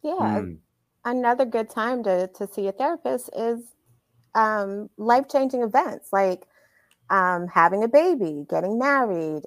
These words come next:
Speaker 1: um, having a, a loved
Speaker 2: Having a
Speaker 1: one pass
Speaker 2: baby,
Speaker 1: away.
Speaker 2: that's a good, yeah.
Speaker 1: Yeah. Because having a baby, that's extremely stressful. You know,
Speaker 2: Yes.
Speaker 1: both parents are going through a
Speaker 2: <laughs>
Speaker 1: lot and need someone to talk to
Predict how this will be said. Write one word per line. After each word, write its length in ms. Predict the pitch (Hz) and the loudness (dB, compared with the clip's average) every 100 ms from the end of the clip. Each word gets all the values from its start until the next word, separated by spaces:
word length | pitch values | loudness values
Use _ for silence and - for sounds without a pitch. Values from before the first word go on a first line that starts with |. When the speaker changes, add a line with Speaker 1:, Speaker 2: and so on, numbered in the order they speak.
| - | -6
Speaker 1:
um, 640 | 165 160 156 156 160 170 - - _ _ _ _ - - _ - | -4 -4 -6 -8 -8 -10 -14 -20 _ _ _ _ -20 -20 _ -14
having 360 | - 190 190 196 | 2 4 4 4
a, 360 | 180 170 160 - | 4 2 -2 -6
a 40 | - | 0
loved 40 | - | 4
Speaker 2:
Having 220 | 214 - | 4 4
a 20 | |
Speaker 1:
one 160 | 240 202 | 2 2
pass 280 | 92 - - | 4 4 2
Speaker 2:
baby, 100 | 95 | -4
Speaker 1:
away. 240 | 87 78 | -6 -8
Speaker 2:
that's 300 | 87 85 - | -12 -14 -14
a 40 | 87 | -14
good, 200 | 90 - _ _ 85 | -14 -16 _ _ -16
yeah. 320 | 82 87 90 | -14 -12 -10
Speaker 1:
Yeah. 600 | 233 302 571 - - 196 208 _ _ _ _ _ _ _ | -4 -2 0 0 -2 -6 -10 _ _ _ _ _ _ _
Because 420 | 302 320 311 285 262 | -4 4 4 4 4
having 380 | 254 359 427 | 4 4 2
a 40 | 339 | 0
baby, 260 | 339 440 427 | 0 0 0
that's 320 | 480 539 - | -2 -4 -6
extremely 720 | 523 508 - 440 466 466 440 415 | -8 -8 -8 -2 0 0 2 0
stressful. 800 | - 427 453 - 147 - 226 240 | 0 -2 -2 -4 -4 -4 -6 -6
You 60 | |
know, 120 | 254 240 | 0 4
Speaker 2:
Yes. 220 | 196 180 | 4 4
Speaker 1:
both 320 | 240 269 - | 2 0 -4
parents 320 | 262 262 269 | -6 -4 -2
are 80 | 262 | -4
going 360 | 208 214 254 262 | 0 0 0 -4
through 200 | 202 190 | -2 -2
a 20 | |
Speaker 2:
<laughs> 20 | |
Speaker 1:
lot 520 | 208 285 - 90 - _ - | -2 -2 -2 -2 -6 _ -10
and 220 | - 294 | -8 -6
need 240 | - 370 | -6 -2
someone 280 | - 294 277 | 6 8 8
to 80 | 269 | 4
talk 340 | 277 330 440 | 4 2 2
to 180 | - 220 | -2 -4